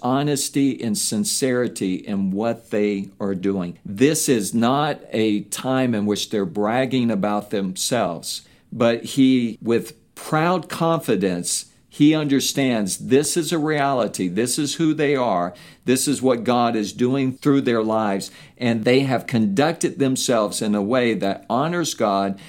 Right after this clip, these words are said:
and has honored God, especially towards you, the Corinthians.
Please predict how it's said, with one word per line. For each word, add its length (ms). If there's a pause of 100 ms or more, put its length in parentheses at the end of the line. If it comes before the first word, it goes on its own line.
(180)
and 180
has 300
honored 420
God, 300
especially 800
towards 440
you, 300
the 180
Corinthians. 960